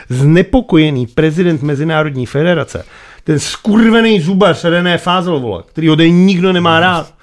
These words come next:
protože on nemá rád nás a my ho nemáme, poslal dopis starostovi Rigy,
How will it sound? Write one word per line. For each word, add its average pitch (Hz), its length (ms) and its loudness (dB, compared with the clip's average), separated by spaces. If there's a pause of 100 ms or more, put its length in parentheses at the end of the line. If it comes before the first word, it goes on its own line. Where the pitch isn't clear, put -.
(120)
protože 139 160 -2
on 143 60 0
nemá 156 260 2
rád 151 160 2
nás 147 280 -2
a 156 80 -10
my 139 100 -2
ho 131 60 -2
nemáme, 131 280 -4 (520)
poslal 190 400 2
dopis 165 320 0
starostovi 160 720 0
Rigy, 104 300 -4